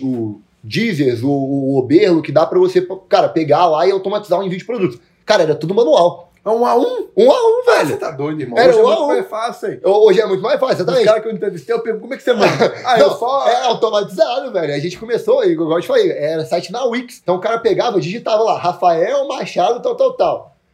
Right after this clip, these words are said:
Speaker 1: Endereço. Rua, Avenida sei lá o quê, São Paulo, cep, pai", e enviava o produto. <laughs> Era, era, cara, o, um minuto e meio por produto. Aí você pensa, cara, cinco mil produtos por mês.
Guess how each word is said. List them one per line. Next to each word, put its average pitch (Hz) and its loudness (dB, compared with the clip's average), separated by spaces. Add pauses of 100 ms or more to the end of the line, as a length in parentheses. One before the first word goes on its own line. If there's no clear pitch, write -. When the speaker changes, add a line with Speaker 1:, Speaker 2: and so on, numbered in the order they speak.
(180)
Speaker 1:
Endereço. 196 2 (480)
Rua, 226 0
Avenida 196 0
sei 226 -2
lá 214 2
o - -4
quê, 233 2
São 240 -2
Paulo, 247 2
cep, 214 -2
pai", 220 0
e 220 -12
enviava 208 2
o - -6
produto. 277 2
<laughs> 440 4 (260)
Era, 466 2
era, 208 -6
cara, 175 -2
o, 185 -6
um 220 -6
minuto 262 -6
e 226 -6
meio 208 -6
por 214 -10
produto. 262 -6
Aí 180 0
você 226 -2
pensa, 190 -6
cara, 180 -4
cinco 262 -14
mil 254 -10
produtos 233 -2
por 214 -8
mês. 185 0